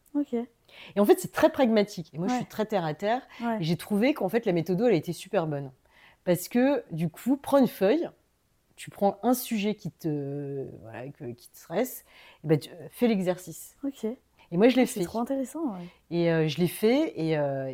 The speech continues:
Speaker 2: et, et en fait, bon, bah, la, la personne, euh, qui, qui me faisait faire l'exercice,
Speaker 1: Hmm.
Speaker 2: tu vois, elle me poussait, elle me dit : « Oui, mais avant, mais pourquoi, pourquoi,
Speaker 1: Ouais, ouais.
Speaker 2: pourquoi, pourquoi ? Pendant, bah, pourquoi, pourquoi ? Enfin, quelle sensation vous aviez ?
Speaker 1: Ouais.
Speaker 2: Et l'après ? »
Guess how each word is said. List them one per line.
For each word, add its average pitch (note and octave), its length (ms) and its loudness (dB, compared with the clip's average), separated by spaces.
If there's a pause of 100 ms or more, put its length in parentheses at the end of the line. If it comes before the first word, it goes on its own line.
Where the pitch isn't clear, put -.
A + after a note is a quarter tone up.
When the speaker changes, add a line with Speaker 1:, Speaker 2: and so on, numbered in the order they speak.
Speaker 2:
et, D#3+ 240 -2
et D#3+ 80 -8
en D#3 80 -6
fait, A3+ 220 0
bon, E3+ 140 0
bah, C#3+ 240 -4
la, C3+ 200 -6
la C3+ 100 -6
personne, D#3+ 460 -6
euh, B2+ 120 -10
qui, - 220 -20
qui - 120 -14
me C#3 60 -10
faisait C#3+ 220 -8
faire C#3 160 -6
l'exercice, C#3 460 -4 (140)
Speaker 1:
Hmm. A#3+ 140 0
Speaker 2:
tu A3 60 -6
vois, A3 100 0
elle G3 60 6
me E3+ 80 4
poussait, - 440 -8
elle G#3+ 80 -2
me G3+ 80 -4
dit : « G3+ 140 -4
Oui, C4+ 60 -2
mais A#3+ 220 -2
avant, G#3 400 -2
mais F3 160 -6 (100)
pourquoi, G#3+ 520 -4
pourquoi, B3+ 200 -2 (100)
Speaker 1:
Ouais, A#3+ 80 8
ouais. A#3 120 2
Speaker 2:
pourquoi, G#3+ 400 -2
pourquoi ? A3 420 -2 (600)
Pendant, B3 440 8
bah, F#3 140 0
pourquoi, B3+ 460 2
pourquoi ? A3 560 -2
Enfin, - 180 8
quelle C4+ 180 8
sensation A3+ 540 4
vous F3+ 180 2
aviez ? F#3 520 6
Speaker 1:
Ouais. A#3+ 220 0 (300)
Speaker 2:
Et G3+ 80 0
l'après ? » F#3 420 -4